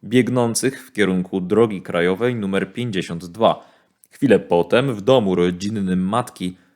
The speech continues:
ujawnił zakrwawione ciała dziadka, babci i dwóch wujków.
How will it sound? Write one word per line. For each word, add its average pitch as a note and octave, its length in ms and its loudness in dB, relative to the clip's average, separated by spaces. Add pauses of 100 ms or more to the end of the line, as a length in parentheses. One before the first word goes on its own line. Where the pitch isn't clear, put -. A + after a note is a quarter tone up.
ujawnił A#2 640 0 (140)
zakrwawione A2 840 -2
ciała F2+ 360 0
dziadka, G2+ 600 -2 (180)
babci F#2 720 -4 (280)
i C#3 100 -2
dwóch F2+ 340 -4
wujków. G2+ 600 -4